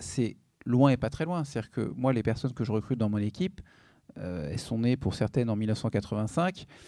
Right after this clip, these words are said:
d'autres, euh, elles sont nées après mille neuf cent quatre-vingt-cinq, et donc en deux mille cinquante, peut-être qu'elles seront, j'ai, elles ont peut-être évolué professionnellement, elles sont peut-être pas toujours chez G R D F, mais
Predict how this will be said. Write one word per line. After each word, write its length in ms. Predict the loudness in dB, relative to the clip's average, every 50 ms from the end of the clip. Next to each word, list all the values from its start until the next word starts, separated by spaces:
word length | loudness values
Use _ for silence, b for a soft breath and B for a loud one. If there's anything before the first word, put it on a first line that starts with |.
| B B B 4
d'autres, 280 | 4 4 4 4 4
euh, 260 | 4 4 4 4 2 0
elles 60 | -2
sont 180 | -4 -6 -6 -6 -6 -6 -6
nées 220 | -4 -4 -4 -2 -2
après 260 | -4 -4 -2 0 0
mille 80 | 2 0
neuf 120 | 0 0
cent 100 | 0 -2
quatre-vingt-cinq, 680 | -2 -2 -2 -2 -2 -2 -2 -2 -2 -4 -4 -4 -6 -10
et 80 | -4 -2
donc 200 | 0 0 0 0
en 80 | -2 0
deux 120 | 0 0
mille 140 | 0 0 -2
cinquante, 440 | -2 -2 0 2 2 2 0 -2 b b b b b b b _ -20 -20 _ _ _ _
peut-être 260 | -10 -2 -2 -2 -2
qu'elles 100 | -2 -8
seront, 200 | -12 -10 -10 -10 -10 -14 _ _ _ -20
j'ai, 380 | -12 -8 -6 -6 -6 -6 -10 -14 _ _ _ _ _ _ _ _ _ _ _
elles 160 | -10 -8 -6
ont 100 | -6 -8
peut-être 320 | -4 -2 -2 -2 -2 -2 -8 -6 -2
évolué 440 | -2 2 4 4 4 6 4 4 2
professionnellement, 800 | 2 -2 -2 -2 -2 -2 -2 -2 -2 0 0 0 0 0 0
elles 60 | 0
sont 120 | -2 -4 -4
peut-être 220 | -4 -4 -4 -4 _ _ _ _ _ _
pas 100 | 4 4
toujours 220 | 6 6 4 4 4
chez 140 | 4 2
G 120 | 2 2 2
R 60 | 2
D 160 | 2 0 0 0
F, 40 | B B B B B B -6 -6
mais 180 | -4 -4 -6